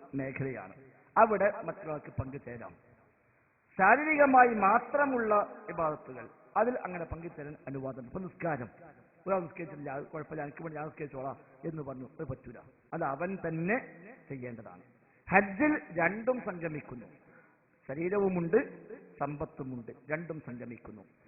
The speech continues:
അപ്പോൾ ജീവിതകാലത്ത് തന്നെ വേണമെങ്കിൽ ഒരാൾക്ക് അവന-, അവന്റെ ചെലവിൽ ഒരാളെ ഏർപ്പാടാക്കാം. ജീവിച്ചിരിപ്പുണ്ട്, അവന് കടമയുണ്ട്, അവന് വേണമെങ്കിൽ പൈസ ഒക്കെ മുടക്കി ഒരാളെ പറഞ്ഞേക്കാം, "ഞാൻ ഹജ്ജിന് പോയി, എനിക്ക് പകരം നീ പോയി ഹജ്ജ് ചെയ്ത് വരണം" എന്ന് പറഞ്ഞ് ഈ പൈസ കൊടുത്ത്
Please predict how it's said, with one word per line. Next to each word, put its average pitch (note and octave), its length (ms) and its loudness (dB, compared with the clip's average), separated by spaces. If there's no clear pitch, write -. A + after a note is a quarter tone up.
അപ്പോൾ C4 400 4
ജീവിതകാലത്ത് B3+ 640 2
തന്നെ G#3+ 360 4
വേണമെങ്കിൽ G3 640 6
ഒരാൾക്ക് D#3+ 520 0
അവന-, E3 340 0
അവന്റെ A#3 260 4
ചെലവിൽ E3+ 380 -4
ഒരാളെ D#3 300 -2
ഏർപ്പാടാക്കാം. C3 880 -6
ജീവിച്ചിരിപ്പുണ്ട്, C3+ 640 -10
അവന് C#3 400 -12
കടമയുണ്ട്, C3 460 -8
അവന് B3+ 220 6
വേണമെങ്കിൽ D#3+ 600 0
പൈസ D3+ 200 -8
ഒക്കെ D3 120 -12
മുടക്കി C#3 300 -12
ഒരാളെ C#3 360 -6
പറഞ്ഞേക്കാം, C3 580 -10
"ഞാൻ D3 120 -8
ഹജ്ജിന് C3 280 -10
പോയി, B2+ 200 -14
എനിക്ക് B2+ 180 -14
പകരം C3 300 -8
നീ D3+ 80 -10
പോയി C#3+ 200 -10
ഹജ്ജ് B2+ 120 -16
ചെയ്ത് C#3+ 240 -8
വരണം" B2+ 280 -8
എന്ന് B3 180 4
പറഞ്ഞ് F#3 380 0
ഈ F3 100 -2
പൈസ D#3+ 380 -6
കൊടുത്ത് D3+ 440 -6